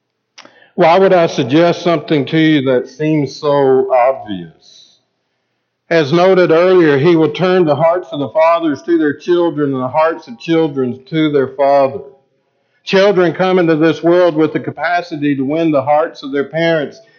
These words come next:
and I suggest to you that the man that takes up the qualities of Gold Sword has it within him to capture the heart of his children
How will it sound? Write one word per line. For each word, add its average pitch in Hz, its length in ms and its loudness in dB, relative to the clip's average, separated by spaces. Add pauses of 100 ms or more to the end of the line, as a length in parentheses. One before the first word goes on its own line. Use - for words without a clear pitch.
and 160 140 0
I 151 100 0
suggest 156 520 -2
to 151 60 -8
you 156 240 2
that 143 180 -4
the 131 60 -6
man 165 400 0
that 131 160 -2
takes 170 320 -2
up 160 180 -4
the - 40 -20
qualities 151 640 0
of 127 180 -6
Gold 151 320 0
Sword 135 540 -2 (320)
has 170 320 2
it 175 120 0
within 165 460 0
him 165 340 0
to 120 80 -2
capture 165 560 -2
the 135 140 0
heart 151 380 0
of 151 120 -2
his 131 200 -2
children 156 600 0